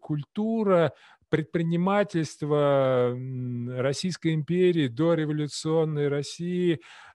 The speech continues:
э, это то, чему действительно нужно сейчас равняться. Не на, а, Безосов, не на Масков, а на, э, нашу историю. Она действительно даёт потрясающие,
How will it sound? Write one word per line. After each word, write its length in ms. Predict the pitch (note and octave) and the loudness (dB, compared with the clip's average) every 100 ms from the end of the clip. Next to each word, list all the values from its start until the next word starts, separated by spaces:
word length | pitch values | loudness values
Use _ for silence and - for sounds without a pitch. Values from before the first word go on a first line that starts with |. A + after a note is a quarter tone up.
| - | -8
э, 640 | B2+ B2+ B2+ B2 B2 B2 D3 | -4 -2 0 0 0 -2 -4
это 180 | C#3 | -6
то, 160 | D#3 F#3+ | -4 -4
чему 400 | - - E3+ F3+ | -4 -6 -2 -2
действительно 640 | C#3 D#3+ - G#3 F3+ D#3+ D#3 | -2 -6 -2 0 0 0 -2
нужно 480 | E3 E3 D#3 E3 | -2 -2 -2 -4
сейчас 560 | D3+ - C3 C#3+ C3 - | -4 -8 -4 0 0 -2
равняться. 1200 | C3 B2+ C3+ D3 D3 C#3+ C#3+ C#3 D3+ C3+ G#2+ B2 | -2 2 4 2 0 -2 -8 -8 -4 -2 -4 -6
Не 200 | A#2+ D#3+ | -6 -4
на, 320 | F3 F3 E3+ - - - - | -2 0 -2 -4 -16 -20 -8
а, 160 | C3+ C#3 | -2 -2
Безосов, 720 | C3 A3 G3 E3+ - C3 - | 2 2 2 -2 -2 -4 -4
не 140 | C#3 | -4
на 160 | D#3 D#3+ | 0 -2
Масков, 720 | E3 F3+ G3 F#3+ - C3+ - - | -2 -2 -2 -2 -2 -2 -2 -6
а 420 | C#3+ C#3+ D3 C#3 | -2 0 2 0
на, 640 | C3+ C#3+ D3+ D3 C#3+ C#3 C#3+ | -2 -4 -2 -2 -4 -6 -8
э, 640 | C#3+ D3 D3 D3+ D3+ D3 C#3+ _ _ _ - | -10 -12 -12 -14 -16 -20 -20 _ _ _ -20
нашу 520 | D3+ D3+ F3 F3 F3+ | -12 -6 -4 -4 -4
историю. 540 | D#3+ - F3+ D3 G2+ - - - | -6 -6 -4 -2 -4 -10 -20 -20
Она 320 | - C3 D3+ D#3+ | -10 -6 -2 -4
действительно 600 | D3 - G#3 G3 E3 D3 | -6 -10 -10 -8 -6 -4
даёт 360 | C#3 D#3 D#3+ | -2 -2 -4
потрясающие, 1400 | E3 D#3+ F3 E3+ - E3+ E3 D3+ C3+ - - B2 A#2 A2+ | -10 -8 -10 -10 -8 -4 -2 -2 -4 -8 -6 -4 -2 -6